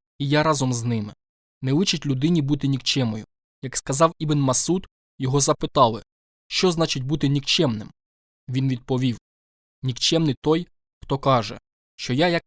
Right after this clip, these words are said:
усі». Навпаки, обов'язково, щоб людина скористалася своїм знанням і чинила відповідно до нього.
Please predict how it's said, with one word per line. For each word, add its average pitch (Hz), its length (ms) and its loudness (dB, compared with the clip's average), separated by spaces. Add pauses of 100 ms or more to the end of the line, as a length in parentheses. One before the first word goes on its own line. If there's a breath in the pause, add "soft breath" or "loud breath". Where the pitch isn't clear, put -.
(100)
усі». - 480 -2 (680)
Навпаки, 123 600 -4 (440)
обов'язково, 139 600 2
щоб 127 220 -2
людина 147 300 0
скористалася 143 800 0 (300)
своїм 143 380 0
знанням 123 500 -2 (440)
і 139 60 -6
чинила 143 540 0 (300)
відповідно 143 540 -2
до 135 140 0
нього. 120 380 -2